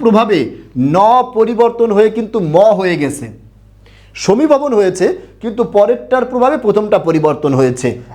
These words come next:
আবার ঠিক সেম, এখানে প্রথমে কি ছিল? রেফ বা র, আর শেষে কি ছিল? গ। সেই গয়ের প্রভাবে রেফ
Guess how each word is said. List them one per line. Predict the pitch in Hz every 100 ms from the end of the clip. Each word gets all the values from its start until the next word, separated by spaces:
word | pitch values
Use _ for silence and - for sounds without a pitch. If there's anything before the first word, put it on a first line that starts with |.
| -
আবার | 185 254 269
ঠিক | 247 -
সেম, | - 220 139 - - -
এখানে | 180 240 247 -
প্রথমে | 226 220 277 285
কি | 285 220
ছিল? | 233 214 - - 160 160
রেফ | 226 233 - 156
বা | 175
র, | 151 185 185 - - - - 156
আর | 156
শেষে | 208 214
কি | 233
ছিল? | 240 208 165 165
গ। | 170 120 - -
সেই | - 190 170 160
গয়ের | 185 240 240
প্রভাবে | 208 202 196
রেফ | 170 202